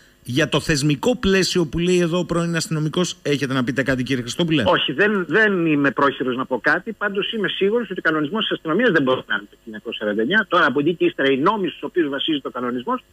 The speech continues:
Speaker 2: πραγματικά δεν τους γνωρίζω. Πάντως, σε κάθε περίπτωση, εξ όσων είδα, ο κανονισμός,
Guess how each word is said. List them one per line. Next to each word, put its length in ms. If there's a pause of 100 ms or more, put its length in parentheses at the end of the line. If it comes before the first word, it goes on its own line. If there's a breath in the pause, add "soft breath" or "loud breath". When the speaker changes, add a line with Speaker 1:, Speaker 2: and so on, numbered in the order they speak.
(200)
Speaker 2:
πραγματικά 500
δεν 160
τους 120
γνωρίζω. 580
Πάντως, 240
σε 120
κάθε 300
περίπτωση, 540 (380)
εξ 260
όσων 380
είδα, 400
ο 120
κανονισμός, 720